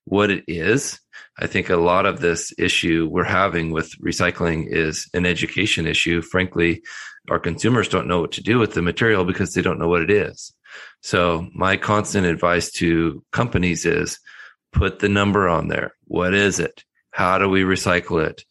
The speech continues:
What can we do with it next time? Can we reuse it? Can we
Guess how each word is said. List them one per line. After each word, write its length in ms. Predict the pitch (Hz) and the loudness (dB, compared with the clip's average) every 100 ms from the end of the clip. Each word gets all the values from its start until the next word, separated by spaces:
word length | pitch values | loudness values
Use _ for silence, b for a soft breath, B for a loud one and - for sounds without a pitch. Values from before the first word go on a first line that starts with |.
| b b | b b
What 400 | - 95 98 - | -8 -2 -2 -2
can 220 | - 104 98 | -4 0 2
we 140 | 95 | 2
do 320 | 82 95 101 | 0 2 4
with 240 | 104 87 - | 4 2 0
it 160 | 76 - | -4 -2
next 300 | 87 90 - | -4 -4 -4
time? 260 | 90 - | -4 -4
Can 160 | - 87 | -6 -4
we 160 | 85 - | -4 -4
reuse 380 | 90 87 87 | -2 -2 0
it? 340 | 117 120 - - | 2 2 0 -6
Can 220 | - 80 | -6 -4
we 300 | 82 82 - | -2 -4 -6